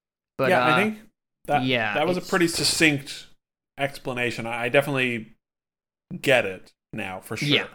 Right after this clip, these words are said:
Speaker 2: And it definitely, I definitely can understand how it ended up that way as well. It, it makes sense. Like,
Speaker 1: Yeah.
Speaker 2: any game that's been going for ten years, uh, you know, it is sort of impenetrable in a way,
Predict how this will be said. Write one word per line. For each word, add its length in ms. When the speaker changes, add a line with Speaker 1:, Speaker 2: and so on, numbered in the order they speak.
Speaker 2:
And 100
it 60
definitely, 480
I 100
definitely 280
can 120
understand 440
how 260
it 140
ended 300
up 200
that 240
way 220
as 120
well. 260
It, 200
it 60
makes 220
sense. 360
Like, 180
Speaker 1:
Yeah. 120
Speaker 2:
any 180
game 260
that's 200
been 260
going 260
for 340
ten 300
years, 460
uh, 400
you 140
know, 140
it 200
is 320
sort 240
of 80
impenetrable 880
in 140
a 40
way, 380